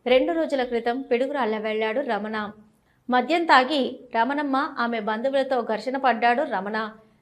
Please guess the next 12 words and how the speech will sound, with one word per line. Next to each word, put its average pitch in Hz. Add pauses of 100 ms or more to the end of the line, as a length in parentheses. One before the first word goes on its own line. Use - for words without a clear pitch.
(100)
దీంతో 320
అతన్ని 269
ఆగ్రహంతో 247
వారంతా 233
కొట్టడంతో 240
మృతి 233
చెందాడు. 214 (680)
తర్వాత 349
అతని 302
మృతదేహాన్ని 254
నంద్యాలకు 269
తెచ్చి 226